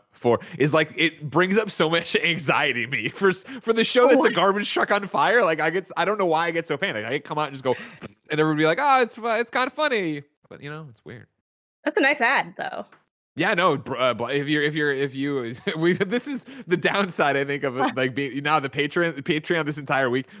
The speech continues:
Speaker 1: we started doing fancy ads, so we're putting in, like, music and, like, lower thirds, and Roger's killing it, but we come out of the ads and we're like, "Man, that was a great <laughs> ad,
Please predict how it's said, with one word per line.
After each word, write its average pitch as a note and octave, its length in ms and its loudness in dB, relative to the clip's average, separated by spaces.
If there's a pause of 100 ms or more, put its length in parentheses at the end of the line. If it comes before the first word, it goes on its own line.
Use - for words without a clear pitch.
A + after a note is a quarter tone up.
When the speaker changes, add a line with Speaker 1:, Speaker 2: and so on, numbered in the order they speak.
Speaker 1:
we D3 80 0
started E3 220 2
doing E3 160 2
fancy D3+ 400 0
ads, D#3+ 200 0
so D3+ 80 -2
we're B2+ 120 0
putting B2+ 240 -2
in, B2 100 -6
like, A#2 200 -6
music E3 380 -2
and, B2 120 -6
like, A2+ 160 -4 (120)
lower C#3 220 4
thirds, F3 300 0
and B2 40 -4
Roger's B2+ 320 0
killing D3+ 280 -2
it, D#3+ 120 -6 (200)
but D3+ 80 -2
we D3 100 0
come E3+ 180 -4
out E3+ 120 4
of D#3 40 0
the C#3+ 120 2
ads D#3+ 160 0
and D3+ 80 -4
we're C3+ 60 2
like, C3 60 -2
"Man, G#3+ 160 -2
that G#3 60 -2
was C#4 100 0
a G#3+ 60 -6
great D#3+ 360 2
<laughs> - 0 -
ad, - 420 -4